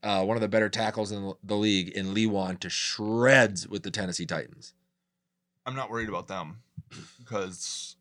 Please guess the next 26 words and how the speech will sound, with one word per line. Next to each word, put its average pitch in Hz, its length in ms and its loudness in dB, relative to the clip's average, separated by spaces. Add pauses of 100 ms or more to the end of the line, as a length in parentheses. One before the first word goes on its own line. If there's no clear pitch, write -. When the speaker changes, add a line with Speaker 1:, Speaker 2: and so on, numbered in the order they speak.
(120)
Speaker 2:
our 90 260 0
offensive 95 300 -6
line 98 140 -6
is 85 100 -10
gonna 90 180 -12
get 85 120 -14
dominated 87 400 -8 (240)
pretty 190 160 -2
much 151 160 -4
week 143 220 -6
in 120 60 -6
and 107 120 -10
week 101 160 -12
out. 87 240 -8
Speaker 1:
Yep. 90 220 2 (180)
Until 117 500 8 (240)
they 107 120 6
find, 113 260 4 (220)
and 127 100 6
I 139 60 10
think 170 180 4
we're 127 140 8
just 117 260 6
a, 101 160 6 (100)
a 87 280 2
literal 160 560 6